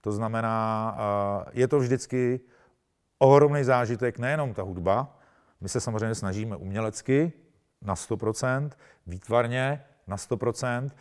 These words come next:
ale ten zážitek, když, eh, eh, desetitisíce lidí prostě zpívají stejný písně, to je i pro mě zážitek,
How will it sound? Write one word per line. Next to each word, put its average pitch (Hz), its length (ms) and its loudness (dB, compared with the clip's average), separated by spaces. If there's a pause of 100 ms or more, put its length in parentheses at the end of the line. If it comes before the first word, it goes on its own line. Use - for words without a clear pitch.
(240)
ale 98 140 0
ten 127 140 -2
zážitek, 123 540 2
když, 120 360 -6
eh, 127 80 2
eh, 104 1200 0
desetitisíce 123 840 0
lidí 123 320 0
prostě 123 320 -4
zpívají 123 680 0 (420)
stejný 131 520 2
písně, 110 640 -4 (320)
to 98 100 0
je 117 360 4 (1080)
i 180 80 12
pro 147 200 8
mě 131 200 2
zážitek, 90 580 -2